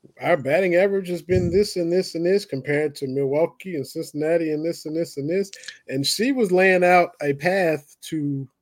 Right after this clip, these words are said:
"Hey, we can turn this around and finish strong." And it, it didn't happen. And so, yeah,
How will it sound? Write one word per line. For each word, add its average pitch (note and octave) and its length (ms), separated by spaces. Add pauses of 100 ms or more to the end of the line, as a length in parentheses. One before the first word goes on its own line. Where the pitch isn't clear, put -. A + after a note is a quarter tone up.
(160)
"Hey, C4+ 540 (320)
we G3+ 180
can G3 360
turn G3 280
this G3+ 160
around G3 360
and G3 120
finish A3 380
strong." - 420
And D3+ 120
it, C#3+ 240
it C#3 160
didn't F3+ 260
happen. C#3+ 400 (560)
And A#2+ 160
so, A#2+ 500 (560)
yeah, G#2 120